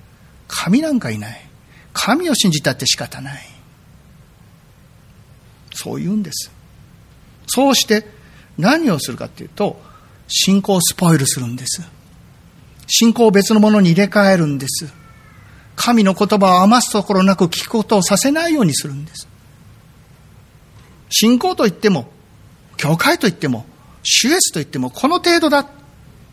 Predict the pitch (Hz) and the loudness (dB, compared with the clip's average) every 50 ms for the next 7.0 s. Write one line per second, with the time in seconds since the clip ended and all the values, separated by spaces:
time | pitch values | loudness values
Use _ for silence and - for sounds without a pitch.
0 | - - - - - - - - - - - - - - - - _ - - - | -20 -20 -20 -20 -20 -20 -20 -20 -20 -20 -20 -20 -20 -20 -20 -20 _ -20 -20 -20
1 | - - - - - - - - - - - - - - - - - - - - | -20 -20 -20 -20 -20 -20 -20 -20 -20 -20 -20 -20 -20 -20 -20 -20 -20 -20 -20 -20
2 | - - - - - - - 143 131 151 165 175 170 - 208 202 190 - 143 135 | -20 -20 -20 -20 -20 -14 -10 -4 0 2 4 4 4 4 2 0 0 0 -2 -4
3 | 123 113 113 127 127 - - - - - - - - - - - - - - - | -4 -6 -8 -10 -12 -14 -14 -16 -18 -20 -20 -20 -20 -20 -20 -20 -20 -20 -20 -20
4 | - - - - - - - - - - 190 175 220 240 240 240 247 233 - - | -20 -20 -20 -20 -20 -20 -18 -8 -4 0 2 2 4 4 2 2 0 0 0 0
5 | 226 214 220 208 - 226 196 165 - - - 214 - 202 175 135 139 123 - 160 | 2 2 2 2 0 -2 -2 -4 -4 -2 -2 -2 0 0 -2 -2 -4 -6 -8 -8
6 | - 214 202 - 226 208 208 208 - 202 190 180 175 156 170 185 185 - - 233 | -6 -8 -8 -6 -6 -6 -6 -6 -6 -6 -6 -6 -8 -8 -12 -12 -12 -12 -12 -14